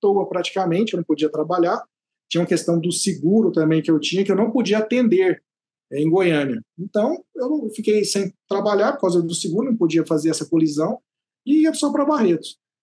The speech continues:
E nesse período, Deus falou muito comigo, mudou muito minha direção nesse tempo, e eu falo que, assim, Deus me parou, literalmente, porque eu tava muito acelerado.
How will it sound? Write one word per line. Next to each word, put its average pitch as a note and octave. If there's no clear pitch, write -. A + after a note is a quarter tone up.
E F3
nesse A3+
período, A#3
Deus A3+
falou A#3+
muito A3
comigo, G3+
mudou F3+
muito G#3
minha G#3+
direção G3+
nesse F3+
tempo, F3+
e F#3
eu G3+
falo G3+
que, G#3+
assim, F3
Deus F#3
me G#3
parou, E3+
literalmente, A3
porque F3
eu F#3+
tava B3+
muito G#3
acelerado. A#2+